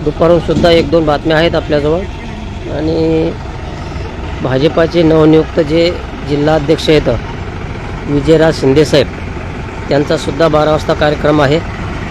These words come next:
त्यानंतर आदरणीय केंद्रीय मंत्री प्रतापराव जाधव साहेब यांचासुद्धा एक, अ, अकरा वाजताच कार्यक्रम आहे त्यांचा, जनतेशी संवाद.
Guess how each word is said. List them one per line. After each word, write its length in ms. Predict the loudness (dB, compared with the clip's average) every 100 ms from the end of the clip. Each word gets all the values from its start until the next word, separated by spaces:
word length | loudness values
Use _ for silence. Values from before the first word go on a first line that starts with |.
| -8 -6 -6 -8 -6 -2
त्यानंतर 460 | 2 2 2 2
आदरणीय 460 | 0 2 2 4 2
केंद्रीय 440 | 2 2 2 2
मंत्री 300 | 2 0 -2
प्रतापराव 540 | -4 -2 -2 0 0 2
जाधव 280 | 2 2 2
साहेब 240 | 4 2 0 -8 -8 -8 -8 -8 -8 -4 0
यांचासुद्धा 880 | 0 0 0 0 -2 2 4 4 2
एक, 320 | 0 -2 -2
अ, 340 | 0 2 2 0
अकरा 300 | -2 0 0
वाजताच 380 | 0 0 -2 0
कार्यक्रम 460 | 0 0 0 0
आहे 140 | 2 2
त्यांचा, 340 | 0 0 -2 -2 -6 -6 -6 -6 -6 -6 0 2
जनतेशी 460 | 2 2 0 0
संवाद. 420 | 0 2 4 4